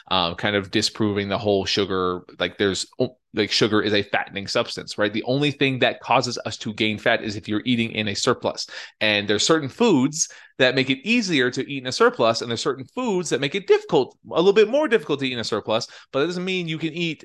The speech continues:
uh, that doesn't mean if you eat nothing but healthy foods that you can't gain weight, you can't gain body fat, right? If you eat healthy food in abundance, right, uh, way more than your body needs, it will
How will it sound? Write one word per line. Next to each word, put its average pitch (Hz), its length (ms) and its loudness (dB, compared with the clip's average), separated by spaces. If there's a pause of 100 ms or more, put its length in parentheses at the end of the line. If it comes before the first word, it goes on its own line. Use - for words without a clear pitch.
uh, 110 280 4
that 117 100 4
doesn't 139 200 0
mean 160 220 -2
if 135 180 -4
you 143 100 -6
eat 143 200 -8
nothing 139 260 -4
but 117 120 2
healthy 127 300 0
foods 147 460 2 (240)
that 113 120 4
you 120 120 -2
can't 117 440 -2
gain 101 240 -2
weight, 123 200 2
you 101 120 -12
can't 95 280 -6
gain 98 200 -6
body 139 260 2
fat, - 240 -4 (260)
right? 104 200 0
If - 160 -2
you 151 120 0
eat 196 320 -4
healthy 160 320 0
food 156 480 2
in 151 120 0
abundance, 131 720 0 (180)
right, 120 320 4
uh, 107 340 2
way 117 300 4
more 143 260 0
than 131 200 -4
your 135 140 -4
body 123 420 0
needs, 131 420 -6 (160)
it - 180 -8
will 135 480 6